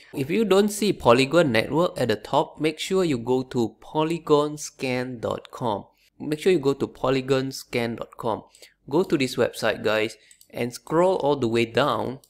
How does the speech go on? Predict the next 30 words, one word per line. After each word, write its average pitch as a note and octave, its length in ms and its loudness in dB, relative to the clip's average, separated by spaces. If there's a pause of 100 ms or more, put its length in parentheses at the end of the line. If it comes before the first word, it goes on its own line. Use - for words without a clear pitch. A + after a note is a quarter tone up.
(760)
You C3+ 120 -4
will G3 120 4
see F3+ 200 2
this C3+ 460 -4 (280)
button, E3+ 520 -2 (300)
Add D3+ 160 4 (160)
Polygon C3 500 2
Network. - 380 -4 (220)
Just D#3+ 300 -4
click G3+ 240 0
on G#2+ 220 0
it. C3 240 0 (760)
Mine C#3 520 -2
says B2+ 460 0
Polygon B2+ 360 0
Network B2 260 0
has A#2 180 -4
already A#2 300 -2
been A2 300 -4
added E3 340 0
to C#3+ 60 -10
my G#2+ 180 -8
MetaMask. E3 540 -6 (340)
If C3+ 160 -6
you F3 120 2
haven't D#3+ 360 4 (200)
added, C#3 360 4 (160)
you C3+ 100 -4
click - 280 -2
on A#2 100 0